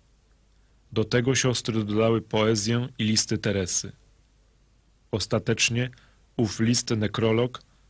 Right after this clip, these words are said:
przybrał formę prawdziwej książki, której dano tytuł Dzieje duszy. Na początku wydano dwa tysiące egzemplarzy, a publikację sfinansował wujek Teresy, pan Guérin,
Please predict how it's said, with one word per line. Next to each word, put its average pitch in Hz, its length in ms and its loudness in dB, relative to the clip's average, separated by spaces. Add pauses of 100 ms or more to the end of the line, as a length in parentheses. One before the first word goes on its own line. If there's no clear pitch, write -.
(180)
przybrał 135 420 2
formę 123 400 0
prawdziwej 110 460 2
książki, 117 540 -2
której 113 300 0
dano 113 280 0
tytuł 113 480 -2 (360)
Dzieje 110 420 2
duszy. 95 480 -6 (2000)
Na 113 140 0
początku 139 520 0
wydano 120 360 2
dwa 107 200 0
tysiące 120 460 -2
egzemplarzy, 104 720 -2 (720)
a 107 80 0
publikację 120 800 0
sfinansował 110 720 0
wujek 113 340 0
Teresy, 110 440 0
pan 104 280 -2
Guérin, 95 320 0